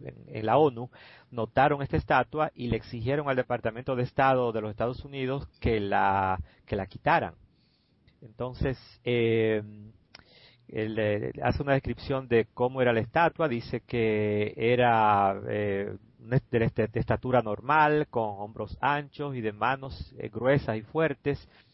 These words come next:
Eh, irónicamente sostenía el Corán con la mano izquierda, lo, lo cual sabe,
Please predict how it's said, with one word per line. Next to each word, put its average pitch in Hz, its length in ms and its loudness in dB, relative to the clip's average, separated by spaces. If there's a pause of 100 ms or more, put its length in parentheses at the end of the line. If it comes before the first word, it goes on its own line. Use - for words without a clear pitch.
(640)
Eh, 113 420 2
irónicamente 139 840 0
sostenía 117 500 -4
el 127 100 0
Corán 127 440 2
con 123 120 -4
la 117 80 0
mano 127 220 -6
izquierda, 127 720 0
lo, 104 380 -8
lo 101 140 -12
cual 120 200 0
sabe, 113 680 -2